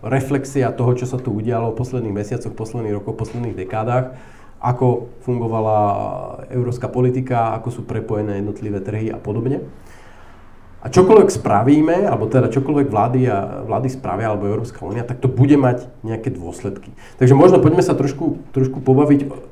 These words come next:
o, najskôr o slovenskej realite, hej? Lebo do tej európskej sa mi nechce úplne, úplne brúsiť, že, eh,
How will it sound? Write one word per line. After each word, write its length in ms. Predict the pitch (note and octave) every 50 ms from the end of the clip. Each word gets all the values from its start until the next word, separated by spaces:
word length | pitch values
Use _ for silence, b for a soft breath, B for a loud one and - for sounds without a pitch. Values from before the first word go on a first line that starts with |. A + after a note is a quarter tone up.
| -
o, 80 | - - - - D#3 D#3 - - E3 D#3+
najskôr 280 | D3+ D3+ - - D3 C#3
o 40 |
slovenskej 560 | - - C#3 C3 C3 C3 B2+ B2+ - - G#2+ G2+
realite, 400 | G2+ G2 F#2+ F#2+ F#2+ - G2 F#2+
hej? 160 | A#2+ C3+ C#3
Lebo 160 | B2+ B2+ B2
do 80 | C#3 C#3
tej 160 | C3 A2+ A#2+
európskej 320 | C3 C#3 - - - B2
sa 80 | - C3
mi 80 | A#2+
nechce 240 | A2+ A2+ A2+ - -
úplne, 400 | A#2 - - C3+ B2+ A#2+ A2+ -
úplne 240 | - - - C3 B2+
brúsiť, 480 | - F#2 F#2+ G2 G2 - C#3 D3+ D#3 - - B B B B B B B B B B B B -
že, 340 | - G#2 G2+ G2+ A2+ A#2 A#2 A#2 A#2 A#2 A2+ A2+ A2+ A2
eh, 480 | A2 G#2+ G#2+ G#2+ G#2+ G#2+ G#2 G#2 G#2 G#2